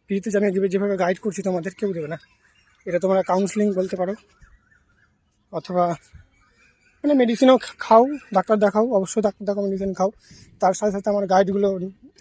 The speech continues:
মানে, মেনে চলো, তোমরা সুস্থ হতে বাধ্য। আর দেখো, এই জিনিসটা কিন্তু এমন না যে তুমি রাতে ওষুধ খেলে সকালে ঠিক হয়ে যাবে, এরকম না। তোমাকে,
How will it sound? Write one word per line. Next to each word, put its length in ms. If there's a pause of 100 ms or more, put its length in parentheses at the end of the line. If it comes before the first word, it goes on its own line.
মানে, 200
মেনে 240
চলো, 200 (600)
তোমরা 180
সুস্থ 300
হতে 140
বাধ্য। 260 (560)
আর 140
দেখো, 240 (480)
এই 140
জিনিসটা 340
কিন্তু 280
এমন 240
না 120
যে 100
তুমি 160
রাতে 300
ওষুধ 280
খেলে 200 (500)
সকালে 300
ঠিক 140
হয়ে 80
যাবে, 140
এরকম 260
না। 120
তোমাকে, 340